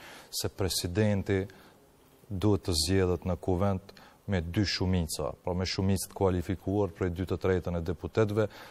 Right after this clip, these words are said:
dhe me shumicë të badenterit, ku edhe, e, deputetët të cilët e vinë nga komunitete tjera, jo shumicë, a, të mund të përcaktohet, e, se kush do të jetë presidenti i vendit, duke i dhënë kështu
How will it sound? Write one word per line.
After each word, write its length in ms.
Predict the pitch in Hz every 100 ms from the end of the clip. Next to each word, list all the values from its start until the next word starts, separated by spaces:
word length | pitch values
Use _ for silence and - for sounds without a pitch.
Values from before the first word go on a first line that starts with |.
| - 95
dhe 120 | 98
me 80 | 98
shumicë 640 | - - 92 98 95 -
të 60 | 92
badenterit, 720 | 92 87 87 78 98 98 92 -
ku 220 | 98 95
edhe, 220 | 87 90
e, 540 | 82 - - - 101 90 92
deputetët 560 | - 90 104 92 90
të 140 | - -
cilët 340 | 95 90 -
e 80 | 87
vinë 320 | 85 101 101
nga 380 | 95 90 85 82
komunitete 720 | - 87 87 80 104 95 92
tjera, 560 | 80 - 107 98 87 82
jo 240 | 85 117
shumicë, 720 | 135 - 95 90 98 - - - - - -
a, 120 | 104 95 90 85
të 140 | 101
mund 240 | 92 101 87
të 80 | -
përcaktohet, 720 | 85 - 87 - 123 113 -
e, 500 | - - - 110 101 98 90 - -
se 120 | -
kush 160 | 156 117
do 80 | -
të 140 | 98
jetë 100 | 92
presidenti 560 | 95 - 92 90 82 92
i 60 |
vendit, 280 | 107 131 113
duke 240 | 107 110 107
i 80 |
dhënë 260 | 110 135 101 -
kështu 320 | - -